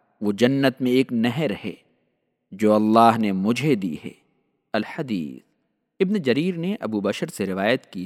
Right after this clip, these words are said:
ہے، انہوں نے کہا، "میں نے سعید بن جبیر سے کوثر کے بارے میں پوچھا تو کہا کہ اس سے مراد خیر کثیر ہے جو اللہ تعالیٰ نے آپ صلی اللہ علیہ وسلم کو دیا تھا۔"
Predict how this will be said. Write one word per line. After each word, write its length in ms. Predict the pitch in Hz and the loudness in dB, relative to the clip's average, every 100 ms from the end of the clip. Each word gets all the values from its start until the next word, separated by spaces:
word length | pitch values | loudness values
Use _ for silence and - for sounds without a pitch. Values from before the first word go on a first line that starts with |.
| 107 | -10
ہے، 100 | 156 _ _ _ - | -12 _ _ _ -6
انہوں 200 | 107 117 | 0 2
نے 100 | 95 | 0
کہا، 360 | 98 87 110 190 _ _ _ - | -2 -2 -4 -4 _ _ _ -6
"میں 120 | 147 | -2
نے 80 | 180 | -2
سعید 500 | 180 113 135 160 120 | 0 0 0 0 -2
بن 60 | 98 | 0
جبیر 340 | 98 110 139 | 0 2 2
سے 260 | 143 135 156 _ _ _ | 2 -6 -6 _ _ _
کوثر 360 | - 135 - 139 | 0 0 2 -6
کے 120 | - | -4
بارے 280 | 95 110 117 | -2 -2 -2
میں 100 | 82 - | -4 -8
پوچھا 320 | 87 - - - _ _ _ _ - | -10 -10 -16 -18 _ _ _ _ -8
تو 100 | 98 | -4
کہا 400 | 101 95 92 143 _ _ _ - | -4 -2 -4 -4 _ _ _ -10
کہ 100 | 156 | -4
اس 100 | 170 | -4
سے 200 | - 208 | -2 -2
مراد 340 | 139 95 85 131 _ _ _ - | -2 -4 -4 -6 _ _ _ -2
خیر 200 | 107 98 | -2 -2
کثیر 420 | 151 - 107 95 - | -6 -4 -4 -6 -8
ہے 60 | 85 _ _ _ _ _ _ | -16 _ _ _ _ _ _
جو 200 | 104 104 | -2 0
اللہ 300 | 104 110 107 107 | 2 2 2 2
تعالیٰ 260 | 110 120 113 | 4 6 4
نے 120 | 110 | 4
آپ 240 | 113 117 | 4 2
صلی 200 | - 117 | 0 0
اللہ 200 | 117 113 | 2 2
علیہ 500 | 117 113 110 113 113 | 2 4 4 2 0
وسلم 500 | 104 - 135 135 131 | -2 0 0 2 0
کو 120 | 117 | -2
دیا 260 | 98 92 80 | -4 -4 -6
تھا۔" 160 | - | -8